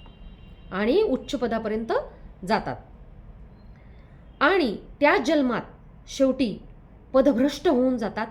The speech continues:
खालच्या पातळीपर्यंत, नीच पातळीपर्यंत येतात. आणि याउलट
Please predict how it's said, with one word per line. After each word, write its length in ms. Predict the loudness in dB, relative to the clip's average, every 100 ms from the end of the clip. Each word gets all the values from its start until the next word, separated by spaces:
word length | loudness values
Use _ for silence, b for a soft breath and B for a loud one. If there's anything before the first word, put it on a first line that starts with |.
| -6
खालच्या 260 | -6 -4
पातळीपर्यंत, 600 | -4 -4 -2 -4 -2 -2
नीच 180 | -4 -6
पातळीपर्यंत 540 | -8 -8 -8 -6 -8 -8
येतात. 240 | -8 -10 -12 -20 -20 -20 -20 -20 -20 -20 -20 -20 -20 -20 -20 -20 -20 -20 -20 -20 -20 -20 -20 -10
आणि 560 | 0 0 2 -2 -4 2
याउलट 380 | 4 4 2